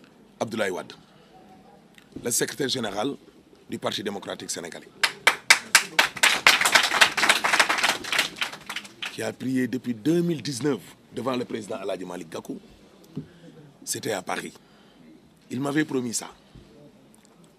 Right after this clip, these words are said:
Tu vas être le prochain maire. Alhamdulillah. Il est représenté ici par le chargé de mission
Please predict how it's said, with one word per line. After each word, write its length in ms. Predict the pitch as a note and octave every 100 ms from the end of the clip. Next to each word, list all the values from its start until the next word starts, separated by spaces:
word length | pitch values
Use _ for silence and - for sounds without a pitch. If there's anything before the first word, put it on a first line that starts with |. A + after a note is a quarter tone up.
| - -
Tu 80 | A#2
vas 160 | A#2+ -
être 200 | C3 G#2+
le 100 | F2+
prochain 320 | D#2+ - D2+
maire. 240 | D2 - - - - - - - - - - -
Alhamdulillah. 560 | F#2+ F#2+ F#2+ F2+ D2+ D2 - - - - - - - - - - - -
Il 100 | C#3+
est 60 | D#3+
représenté 560 | E3+ F3+ E3 E3 D#3
ici 440 | D3+ - E3+ B3 - - - - - - -
par 220 | C#3+ D#3 D#3+ - - - - - - - - - - - - - -
le 80 | B2
chargé 560 | - - C#3+ A2+ C#3+
de 100 | C3
mission 500 | A2+ A#2+ - F#2+ G2+